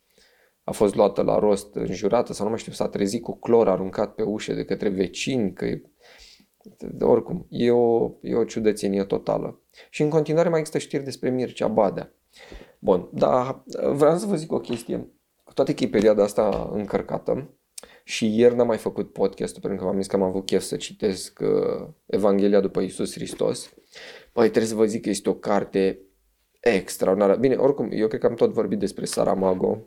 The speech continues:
și nu cred că m-a impresionat niciodată un autor, uh,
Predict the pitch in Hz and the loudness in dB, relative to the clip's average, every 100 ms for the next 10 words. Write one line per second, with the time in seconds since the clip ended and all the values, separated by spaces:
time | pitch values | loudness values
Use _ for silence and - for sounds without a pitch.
0 | _ - - - _ - 110 110 117 127 | _ -20 -20 -20 _ -4 -2 0 4 4
1 | 123 113 110 - 104 101 98 98 98 104 | 4 4 4 2 2 2 2 -2 -2 -2
2 | 101 107 107 107 104 101 92 - 101 - | -2 -4 -2 -2 2 2 0 0 0 0
3 | - - _ _ _ _ _ _ - - | -6 -12 _ _ _ _ _ _ -12 -8
4 | - - | -6 -6